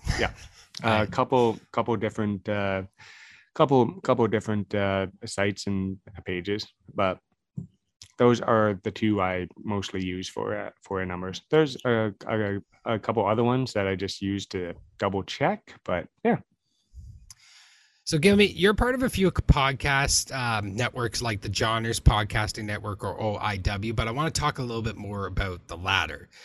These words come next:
Speaker 1: Um, how
Speaker 2: Okay.
Speaker 1: did you come a part of O I W's podcasting network? And if you can fill in my audience, what exactly is O I W's podcasting network?
Speaker 2: Okay. O I W Podcast Network is the Ontario Indie Wrestling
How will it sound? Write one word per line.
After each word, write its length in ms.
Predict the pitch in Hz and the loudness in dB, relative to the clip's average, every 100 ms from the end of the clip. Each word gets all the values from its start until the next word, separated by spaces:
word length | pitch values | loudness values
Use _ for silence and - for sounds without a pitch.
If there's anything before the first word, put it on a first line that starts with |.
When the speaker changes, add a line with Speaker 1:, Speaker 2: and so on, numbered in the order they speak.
| - - | -8 0
Speaker 1:
Um, 380 | 127 127 110 - | 2 2 -2 -4
how 60 | 185 | 2
Speaker 2:
Okay. 100 | - | 2
Speaker 1:
did 200 | 240 - | 2 2
you 80 | 277 | 0
come 240 | 196 202 | 4 2
a 60 | 180 | 4
part 340 | - 139 135 | 4 2 2
of 160 | 131 110 - _ - | -2 -6 -14 _ -8
O 140 | 123 | -4
I 140 | 123 107 | -2 0
W's 420 | 113 113 110 101 | -2 -2 -4 2
podcasting 600 | - 113 107 107 - 95 | 2 2 -2 -4 -6 -8
network? 300 | 87 87 85 | -8 -10 -10
And 280 | 104 104 101 | -8 -8 -8
if 140 | 123 151 | -8 -6
you 60 | |
can 140 | 151 123 | -4 -4
fill 240 | 139 143 | -2 0
in 80 | 139 | 0
my 120 | 120 | 0
audience, 680 | 101 104 127 170 202 - - | 0 -2 -2 -4 -4 -4 -4
what 320 | 101 90 113 | -8 -6 -4
exactly 540 | 180 135 139 143 147 120 | -2 -2 -2 -2 -4 -8
is 440 | 113 117 110 90 - _ | -8 -8 -4 -4 -6 _
O 140 | 104 98 | -8 -4
I 160 | 90 | -4
W's 460 | 85 90 90 82 85 | -4 -6 -8 -12 -12
podcasting 680 | - 90 - 87 - - - | -8 -10 -10 -12 -12 -12 -16
network? 360 | - - - _ - | -20 -20 -20 _ 0
Speaker 2:
Okay. 340 | 160 131 95 - - _ - _ - | 2 4 2 0 -12 _ -20 _ 4
O 160 | 147 | 8
I 200 | 175 165 156 | 8 8 6
W 360 | 143 139 139 | 4 6 4
Podcast 560 | - 120 127 120 110 - | 4 2 4 2 0 0
Network 480 | 113 107 107 110 - | -2 0 -2 -2 -4
is 120 | 110 | -4
the 140 | 98 113 | 0 2
Ontario 800 | 107 104 110 131 143 151 151 139 - _ | 2 0 4 4 6 6 4 0 -8 _
Indie 440 | 123 120 123 120 110 | 0 2 4 2 2
Wrestling 600 | 101 110 - 104 104 | -2 -2 -4 -2 -2